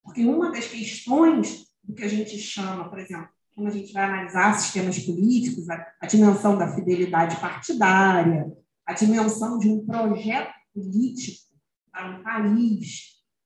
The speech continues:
é, que, que, em alguma medida, dialogue com os preceitos constitucionais,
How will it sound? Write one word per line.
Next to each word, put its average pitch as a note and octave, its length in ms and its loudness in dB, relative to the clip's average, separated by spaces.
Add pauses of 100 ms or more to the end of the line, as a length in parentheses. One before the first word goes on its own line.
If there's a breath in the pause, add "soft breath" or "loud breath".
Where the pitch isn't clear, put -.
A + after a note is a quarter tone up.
é, F#3 300 -10
que, A3 360 -12
que, B3+ 300 -6
em A3+ 40 -2
alguma A3 360 0
medida, G#3+ 320 -6
dialogue A3 880 2
com G#3+ 60 -10
os G#3 80 -10
preceitos G#3 600 -8
constitucionais, G3 1500 -8